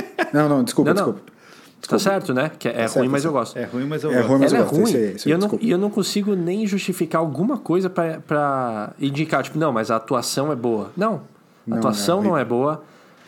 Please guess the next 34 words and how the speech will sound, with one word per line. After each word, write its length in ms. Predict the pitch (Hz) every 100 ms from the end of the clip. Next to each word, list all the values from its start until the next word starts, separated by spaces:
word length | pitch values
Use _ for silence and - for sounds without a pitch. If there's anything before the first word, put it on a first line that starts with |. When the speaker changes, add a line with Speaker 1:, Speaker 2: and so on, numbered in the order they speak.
| -
Speaker 1:
a 100 | 131
história 540 | 131 - 147 160 180 - -
tinha 180 | - 135
tudo 240 | 180 190
pra 120 | 170
ser 140 | 156 139
boa 220 | 127 131
e 40 |
foi 160 | 123 123
mal 200 | 113 139
escrita, 560 | 139 - 117 123 156 151 - _ _ _ _ _ _
e 160 | - 160
eu 100 | 190
curti. 420 | 202 - - 247 -
Speaker 2:
<laughs> 220 | - - _ _ _ _ _ _ _ - - -
Speaker 1:
Jericó. 640 | 139 113 151 196 196 156
Speaker 3:
Mas, 100 | 127 156
cara, 280 | 160 143
eu 120 | 127 135
acho 140 | 139
Speaker 1:
Chama 160 | 143 135
Speaker 3:
que 60 |
Speaker 1:
Jericó. 720 | 156 151 196 - 139 156 180 - _ _ - 123
Speaker 2:
Isso 80 |
Speaker 1:
Por 140 | 165 180
Speaker 2:
aí. 60 |
Speaker 1:
favor, 500 | - 185 127 135 170 - - 127 123
Speaker 2:
Isso 160 | - 113
aí. 220 | 110 92 - -
Speaker 1:
não 280 | 131 131 175
assistam, 480 | - 131 160 185 180
mas 220 | 123 123
assistam. 380 | 139 - - - _ _ _ _ - - _
Speaker 2:
Fechou. 340 | - - -